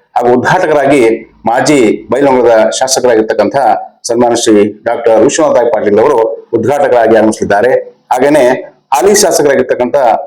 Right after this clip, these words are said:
ಸನ್ಮಾನ ಶ್ರೀ ಮಹಾಂತೇಶ್ ಕೌಜಲ್ಗಿ ಅವರು ಕೂಡ ಈ ಒಂದು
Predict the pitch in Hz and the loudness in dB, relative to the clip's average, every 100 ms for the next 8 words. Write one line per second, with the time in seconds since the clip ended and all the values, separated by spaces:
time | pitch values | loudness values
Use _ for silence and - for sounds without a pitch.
0 | - 120 127 120 117 107 107 113 143 147 | -8 -2 0 0 -2 0 0 0 0 -2
1 | 143 - 123 151 160 139 117 - 123 110 | -2 -2 0 2 2 2 2 0 0 2
2 | 101 - - - 160 170 208 | 0 -4 -12 -2 0 0 0